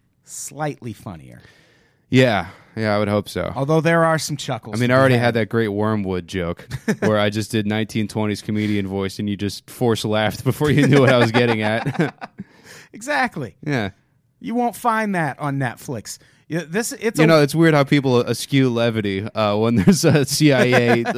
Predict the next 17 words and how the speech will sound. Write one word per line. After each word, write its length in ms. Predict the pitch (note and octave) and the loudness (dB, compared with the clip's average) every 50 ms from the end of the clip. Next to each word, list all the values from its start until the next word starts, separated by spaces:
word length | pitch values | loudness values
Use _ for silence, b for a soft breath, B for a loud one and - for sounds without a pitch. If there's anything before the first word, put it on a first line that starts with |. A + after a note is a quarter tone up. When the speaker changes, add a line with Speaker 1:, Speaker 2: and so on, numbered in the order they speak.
| A#2+ | -4
Speaker 2:
assassination 840 | - B2 A2+ - C#3 B2+ A#2+ A2 - B2+ A#2+ A#2+ A#2 A2 - A#2 G#2+ | -4 -4 -2 -2 0 -2 -2 -2 -2 -2 -2 -2 -2 -2 -2 -4 -4
plots. 420 | - - A2 G#2 G2+ G2 G2 - - | -4 -4 -2 -2 -2 -2 -4 -6 -8
It's 120 | A#2+ - - | -8 -4 -4
like, 140 | C3 C3+ | -4 -2
come 140 | - G3 A#3+ | -2 -2 0
on, 260 | C4+ C#4 C#4+ D#3+ C3 | 2 4 4 4 2
man. 260 | A3+ A2+ A#2+ C#3+ E3+ G3+ | 2 0 -2 0 0 0
What's 160 | F#3+ F#3 F#3 | 0 -2 -2
the 80 | F#3 | -4
point 240 | F3+ G#3 G#3+ A3+ G3 D#3 | -2 2 2 4 4 2
if 40 | B2+ | 2
you're 80 | A#2+ A#2+ | 2 2
not 140 | B2 B2 A#2 | 0 0 0
gonna 220 | G#2 G#2 G2 F#2+ G2+ b b b b b b | -2 -4 -6 -6 -8 b b b b b b
Speaker 1:
There's 220 | C3+ D#3+ F#3+ G#3+ A3+ | -2 0 0 2 4
Speaker 2:
crack 240 | D#3 B2+ A#2 A2 - | 4 4 4 2 0
wise? 480 | A2 A2 G#2 G2 F2+ F#2+ G2+ - - | 0 0 0 -2 -2 -6 -8 -12 -14